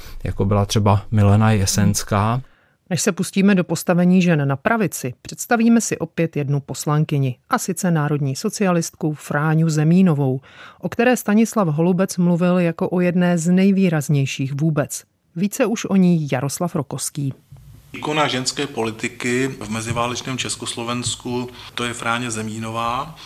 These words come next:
Speaker 3: Byla to žena rázná, výřečná a otrlá. Musela být, aby obstála v mužském parlamentu. A ona obstála. Ne proto, že by,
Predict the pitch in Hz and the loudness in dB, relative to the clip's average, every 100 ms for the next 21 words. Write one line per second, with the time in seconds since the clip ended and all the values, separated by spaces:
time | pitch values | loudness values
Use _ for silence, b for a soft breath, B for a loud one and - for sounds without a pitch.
0 | B B B B _ 113 127 135 135 120 | B B B B _ -8 -4 -4 -4 -8
1 | 127 113 113 117 123 139 139 139 135 135 | -6 -6 -4 -2 -2 -2 -4 -2 -2 -2
2 | 131 - 107 107 110 113 127 - 127 123 | -6 -12 -12 -8 -4 -4 -2 -2 -2 -2
3 | 123 123 - 113 101 - 117 110 113 113 | -2 -4 -4 -4 -4 -2 -2 0 -2 -2
4 | 117 - - - B B - 110 107 123 | -4 -10 -20 -20 B B -6 -2 -2 -2
5 | 113 110 113 123 - 113 110 107 107 - | -2 -2 -6 -8 -10 -12 -10 -8 -6 -6
6 | - 117 113 117 113 113 113 - - 120 | -4 -2 -2 -4 -8 -8 -4 -4 -4 -8
7 | 117 123 - - 117 117 123 123 123 131 | -8 -12 -16 -12 -8 -6 -8 -10 -10 -12
8 | - B B B B - - 143 156 120 | -12 B B B B -14 -8 -6 -6 -6
9 | - - 127 120 104 - - - - - | -6 -4 -2 -2 -6 -10 -16 -20 -20 -20
10 | - 143 160 160 - 120 - 131 117 120 | -12 -6 -4 -4 -6 -8 -6 -6 -6 -6
11 | 120 | -6